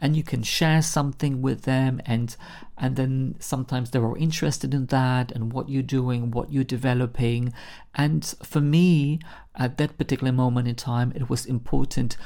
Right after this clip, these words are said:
to meet people and to get these words of encouragement and, and, and positivity. Uh, and, and Ian was one of these people that, uh, definitely helped me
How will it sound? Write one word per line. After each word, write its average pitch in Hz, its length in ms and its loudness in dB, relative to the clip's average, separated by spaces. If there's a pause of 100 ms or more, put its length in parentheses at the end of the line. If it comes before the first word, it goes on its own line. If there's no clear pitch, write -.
(160)
to - 160 -4
meet 139 580 4 (320)
people 107 600 -2
and 120 360 -2
to 127 200 0 (100)
get 147 240 2
these 123 340 -2
words 120 480 4
of 123 160 -2
encouragement 113 1040 -2 (100)
and, 117 340 -2 (540)
and, 117 640 -2
and 120 180 -4
positivity. 120 960 -2 (400)
Uh, 110 540 -2 (160)
and, 110 560 -4
and - 240 -6
Ian 123 320 2
was 117 160 -2
one 113 160 2
of 110 160 -2
these 110 360 -4
people 113 500 -4
that, 107 500 -4
uh, 101 300 -4
definitely 117 640 -2 (320)
helped - 540 -2
me 113 360 2